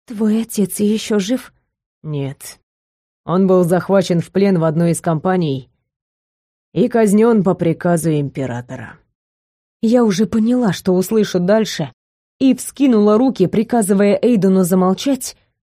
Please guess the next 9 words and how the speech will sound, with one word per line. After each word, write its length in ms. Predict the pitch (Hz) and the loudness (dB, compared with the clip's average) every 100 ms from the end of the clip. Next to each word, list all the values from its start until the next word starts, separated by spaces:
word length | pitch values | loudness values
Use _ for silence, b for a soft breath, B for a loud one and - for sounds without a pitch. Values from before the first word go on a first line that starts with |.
| _ - | _ -2
но 160 | 214 | 2
его 260 | 196 170 180 | 2 2 2
голос 380 | 175 208 175 - | 2 2 2 0
точно 380 | 202 - 180 | -2 0 -2
набат 640 | 165 165 156 170 226 - b b - | 0 0 0 0 -2 -6 b b -6
зазвучал 760 | 220 247 202 208 196 196 190 | 0 2 2 0 0 2 2
в 120 | 202 | 2
моей 340 | 202 202 170 165 | 2 2 0 0
голове. 480 | 170 160 143 135 | 0 0 -2 -10